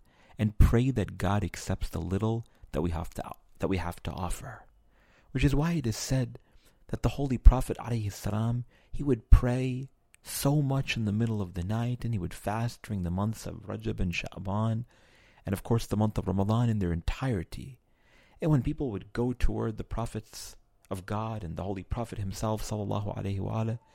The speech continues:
and they would say, "Oh Rasulullah, why are you putting so much effort? You are the God's greatest creation, as we've been taught. Why do you put so much effort? You're acting like a slave."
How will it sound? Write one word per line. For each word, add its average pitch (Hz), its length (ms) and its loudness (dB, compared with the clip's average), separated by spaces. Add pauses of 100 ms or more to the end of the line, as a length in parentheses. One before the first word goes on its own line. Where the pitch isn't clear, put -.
(500)
and 120 80 -2
they 127 60 4
would 107 160 4
say, 117 160 2
"Oh 92 160 2
Rasulullah, 113 500 0
why 117 220 -4
are 175 40 -2
you 175 160 -2
putting 156 280 10
so - 180 -2
much 147 320 -2
effort? 147 440 -4
You 127 180 -4
are 107 200 -2 (380)
the - 160 -10
God's 123 340 -4
greatest 123 680 -2
creation, 143 840 -6 (140)
as 127 120 0
we've 135 180 -4
been 135 180 -2
taught. 143 340 -6 (640)
Why 123 180 -2
do 185 80 -4
you 170 80 -2
put 160 160 -2
so - 160 -4
much 151 240 -6
effort? - 380 -8 (720)
You're 113 120 0
acting - 380 -4
like 127 140 -6
a 85 60 -8
slave." 143 760 -8